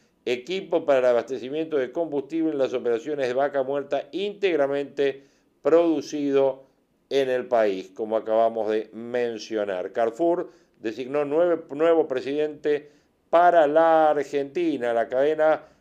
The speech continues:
nombró a Pablo Lorenzo en el cargo, tiene más de veinte años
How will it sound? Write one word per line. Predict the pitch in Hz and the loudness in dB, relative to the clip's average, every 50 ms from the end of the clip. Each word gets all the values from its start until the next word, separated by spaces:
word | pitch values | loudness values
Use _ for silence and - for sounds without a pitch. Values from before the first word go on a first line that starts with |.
| _ _ - | _ _ -6
nombró | 107 127 131 131 143 156 151 | -4 -4 -2 0 4 6 6
a | 143 143 - | 6 4 4
Pablo | - 170 170 165 165 160 | 4 4 4 6 4 4
Lorenzo | 147 143 139 139 147 156 156 147 - 139 | 2 2 2 2 2 0 -2 -2 -4 -4
en | 127 | -4
el | 127 131 120 | -4 -4 -2
cargo, | - 165 160 151 147 139 | 0 0 0 0 0 -2
tiene | - 143 139 135 | -4 -4 -6 -4
más | 139 139 135 | -2 -2 0
de | 131 127 123 | 0 -2 -2
veinte | 117 117 123 160 185 196 196 196 202 - - 190 160 156 | -4 -4 0 2 2 2 2 0 -4 -6 -2 0 2 4
años | 156 156 156 156 156 156 156 156 - | 4 4 2 -2 -4 -4 -4 -6 -8